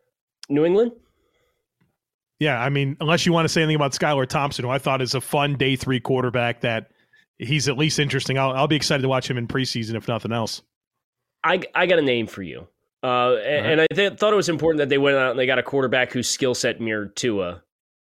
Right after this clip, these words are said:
Speaker 1: um, because their, their young developmental quarterback got plucked at the end of the roster cuts last year in Reed Sinnett.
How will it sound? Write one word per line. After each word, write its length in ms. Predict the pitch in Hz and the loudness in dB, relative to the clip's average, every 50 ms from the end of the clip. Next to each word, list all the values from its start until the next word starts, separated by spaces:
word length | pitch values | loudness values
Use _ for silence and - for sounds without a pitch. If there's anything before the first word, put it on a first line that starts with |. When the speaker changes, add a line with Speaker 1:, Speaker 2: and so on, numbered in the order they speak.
| _ _ _ _ - | _ _ _ _ -12
Speaker 1:
um, 600 | 98 98 98 95 92 90 90 87 87 87 - _ _ _ _ _ _ _ - | -8 -8 -6 -6 -4 -6 -6 -8 -10 -14 -18 _ _ _ _ _ _ _ -6
because 260 | 131 113 123 120 104 | -4 -4 -4 -2 0
their, 240 | 135 131 131 120 - _ - | 0 0 0 -2 -6 _ -4
their 180 | - 131 127 | -2 0 0
young 460 | 123 117 135 135 139 139 135 131 127 117 - | 0 2 0 2 2 0 -2 -4 -6 -6 -4
developmental 680 | - 117 101 117 131 131 131 - - 131 127 123 120 117 | -4 -2 0 0 0 2 0 0 0 -2 0 0 0 -2
quarterback 580 | - - 123 120 117 113 104 107 117 113 107 - | -4 -4 -4 -2 -2 -2 0 0 -2 -2 -2 -2
got 220 | 117 107 - - | -4 -4 -4 -6
plucked 300 | - 123 120 113 - - | -4 -2 -2 -2 -2 -6
at 100 | 107 - | -10 -8
the 140 | 110 110 110 | -6 -6 -6
end 120 | 104 104 | -4 -4
of 60 | 101 | -6
the 80 | 92 95 | -6 -6
roster 340 | 95 104 104 104 - - 95 | -4 -4 -4 -4 -6 -8 -12
cuts 300 | - - 90 - - - | -10 -8 -8 -8 -8 -6
last 300 | 92 90 90 - - - | -6 -8 -6 -8 -8 -8
year 140 | 95 92 90 | -8 -8 -8
in 120 | 87 85 | -8 -8
Reed 240 | 92 101 101 92 - | -8 -8 -8 -6 -4
Sinnett. 340 | - - 98 80 71 - | -4 -4 -4 -4 -8 -10